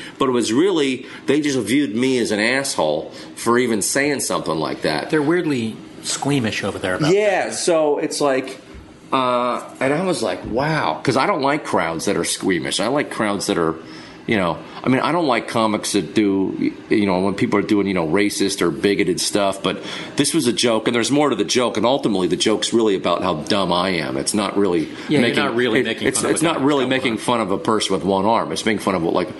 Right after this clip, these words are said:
Speaker 1: what an idiot I am, and, uh, and I'm, and within the joke, I'm actually trying to help the person. But, uh, but I was like, the fact that, like, people won't even be open-minded enough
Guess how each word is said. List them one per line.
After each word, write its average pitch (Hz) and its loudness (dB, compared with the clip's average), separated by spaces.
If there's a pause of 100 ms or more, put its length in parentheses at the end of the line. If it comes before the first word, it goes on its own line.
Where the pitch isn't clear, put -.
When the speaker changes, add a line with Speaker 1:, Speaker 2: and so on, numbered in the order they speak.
(160)
Speaker 1:
what 104 4
an 90 0
idiot 113 2
I 85 -2
am, 82 -4
and, 90 0
uh, 82 2
and 92 0
I'm, 90 -2
and 95 0
within 123 2
the 113 0
joke, 101 0
I'm 101 0
actually - -2
trying 98 -2
to 87 -2
help 113 0
the - 0
person. 80 0 (320)
But, 120 0
uh, 110 2 (400)
but 123 2
I - 2
was 120 0
like, 110 0
the - 2
fact - 0
that, - -2
like, 117 0
people 143 2
won't 127 2
even 120 2
be 110 2
open-minded 113 2
enough 95 0